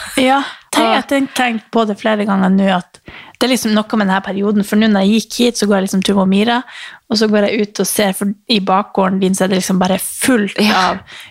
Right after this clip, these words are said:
Speaker 1: julelys, og
Speaker 2: Jeg
Speaker 1: bare
Speaker 2: orker
Speaker 1: sånn,
Speaker 2: ikke.
Speaker 1: alle de folkene her lever liksom hver sine liv, og så går vi inn hit og prater litt, og så,
Speaker 2: Ja.
Speaker 1: <laughs> så, jeg bare følte at jeg liksom bor i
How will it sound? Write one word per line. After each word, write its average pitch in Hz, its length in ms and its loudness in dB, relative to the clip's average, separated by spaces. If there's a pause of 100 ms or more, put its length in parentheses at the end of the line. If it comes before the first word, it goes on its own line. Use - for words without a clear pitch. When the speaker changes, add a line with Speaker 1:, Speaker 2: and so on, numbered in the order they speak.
Speaker 1:
julelys, 226 720 2
og 214 60 2
Speaker 2:
Jeg 202 80 0
Speaker 1:
bare 208 80 0
Speaker 2:
orker 202 100 0
Speaker 1:
sånn, 214 60 -6
Speaker 2:
ikke. 254 80 2
Speaker 1:
alle 240 140 0
de 220 80 0
folkene 226 680 -2
her 214 280 0 (380)
lever 214 300 2
liksom 214 240 -4
hver 208 100 0
sine 196 240 -2
liv, 208 300 2
og 190 80 0
så 220 120 -2
går 208 120 0
vi 220 180 0
inn 220 100 2
hit 208 240 0
og 220 60 -2
prater 196 420 -4
litt, 247 320 0
og 466 60 4
så, 508 80 2
Speaker 2:
Ja. 403 60 4
Speaker 1:
<laughs> 466 800 -2
så, - 20 -
jeg 392 240 0
bare 415 160 0 (100)
følte 359 260 -2
at 269 60 -4
jeg 339 100 -2
liksom 240 340 -4
bor 247 240 2
i 226 540 0